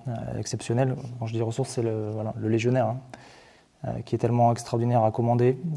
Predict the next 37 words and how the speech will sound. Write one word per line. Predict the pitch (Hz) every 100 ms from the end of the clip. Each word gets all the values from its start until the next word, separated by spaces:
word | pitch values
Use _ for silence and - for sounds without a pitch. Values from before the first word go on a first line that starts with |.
| 139
euh, | 113 117 120
que, | 117
euh, | 113 113 107 113 - - 120 117 - _ _ _ _ _ _ _
voilà, | 120 110 -
moi, | 127
je | 117
regrette | 117 117 117 117
absolument | 113 117 120
pas | 113
mon | 113 120
choix, | - 107 -
si |
vous | 123
voulez. | 110 - - - - _ _ _ _ _ _ 269 208
Ce | -
que, | 151
ce | -
que |
vous | 131 127
donnez | 143 151
à | 135
vos, | 127 127 120 120 -
à |
vos | 113 117
soldats, | 120 120 135 117
à | 110
vos | 110
légionnaires, | 110 110 117 143 135 - -
euh, | 127 - 62 - - 60 - - - - _ 117
ils | 113
vous | 117
le |
rendent, | 110 127
euh, | 120 110 107 107 120 120 -
multiplié | 120 - 123
par | 120 127
cent. | 131